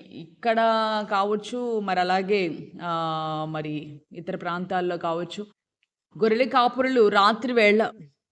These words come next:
ప్రత్యేకంగా పగలంతా గొర్రెల్ని కాస్తారు, రాత్రి వేళ గొర్రెలకి సమీపంగా ఉండి వాళ్ళు నిద్రపోతా ఉన్నప్పుడు, ఆ, రాత్రి వేళల్లో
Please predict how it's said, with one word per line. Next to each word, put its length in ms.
ప్రత్యేకంగా 460
పగలంతా 540
గొర్రెల్ని 400
కాస్తారు, 680
రాత్రి 360
వేళ 320
గొర్రెలకి 680
సమీపంగా 760
ఉండి 300
వాళ్ళు 540
నిద్రపోతా 580
ఉన్నప్పుడు, 520
ఆ, 400
రాత్రి 400
వేళల్లో 800